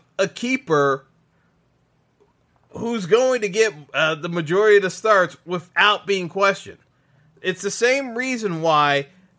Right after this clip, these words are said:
I don't get the Ramsdale ownership. The Ramsdale ownership should be half of what it is, at best. Like, I, I would,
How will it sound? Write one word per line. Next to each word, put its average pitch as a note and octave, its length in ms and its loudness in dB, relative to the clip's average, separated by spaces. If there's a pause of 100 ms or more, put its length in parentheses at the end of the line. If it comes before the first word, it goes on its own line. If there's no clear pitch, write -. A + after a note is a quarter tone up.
(180)
I G#3 140 4
don't A3+ 260 0
get G3+ 240 2 (580)
the F3 100 -8
Ramsdale F3+ 680 2
ownership. F3+ 480 -2
The C3 100 -8
Ramsdale A3+ 580 0
ownership F#3+ 320 -2
should E3+ 180 -8
be D#3 300 -6
half G3+ 420 0
of D#3+ 120 -8
what D#3 180 -4
it C#3+ 120 -4
is, - 380 -6 (460)
at F#3+ 180 2 (160)
best. E3 640 -2 (480)
Like, E3 260 -2
I, D#3 380 0
I F3 220 4
would, B3 320 -6